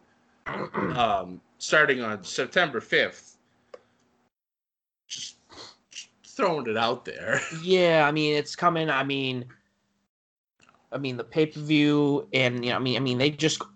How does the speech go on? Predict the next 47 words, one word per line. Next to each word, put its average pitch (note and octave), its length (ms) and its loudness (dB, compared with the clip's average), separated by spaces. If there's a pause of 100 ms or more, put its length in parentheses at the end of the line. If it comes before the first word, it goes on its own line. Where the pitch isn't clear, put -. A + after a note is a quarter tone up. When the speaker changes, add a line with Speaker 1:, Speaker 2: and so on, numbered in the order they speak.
(100)
Speaker 1:
got C3+ 240 2
released B2+ 420 -4
all A#2+ 260 2
out A#2 200 2
of A#2 80 -6
that A2+ 160 0
company. B2 340 -6
So, G#2 300 0 (120)
I A2+ 60 -12
mean, A#2 240 -12 (1800)
sorry, B2 320 4 (100)
bad A#2+ 220 2
joke, B2 300 0
but G#2 120 -2
I G2+ 80 -2
thought C#2+ 180 -8
it A1+ 60 -16
was - 140 -14
like - 160 -12 (500)
Speaker 2:
<laughs> - 460 -8
I A#3 120 4
was, A3 220 -4 (200)
I A#3+ 60 8
was A#3+ 180 2
hoping. G#3+ 380 4 (140)
I'm C#3+ 200 -6
so E3 240 -4
happy. B2 380 -8
<laughs> - 60 -20 (1400)
Speaker 1:
<clears throat> A#3 420 2 (200)
There's D#3 240 4
a D3+ 40 6
lot. D3+ 360 6 (560)
I D#3 80 6
mean, D3 240 0
uh, E3 80 2 (100)
you F3 140 -4
gotta E3 180 4
keep C#3+ 220 -4
in C#3+ 40 -4
mind, C3+ 220 -2
too, C3 140 -4
we B2+ 60 -4
got C3 100 -4
Slammiversary A#2 540 -4
in F2+ 60 -12
July. F2+ 260 -6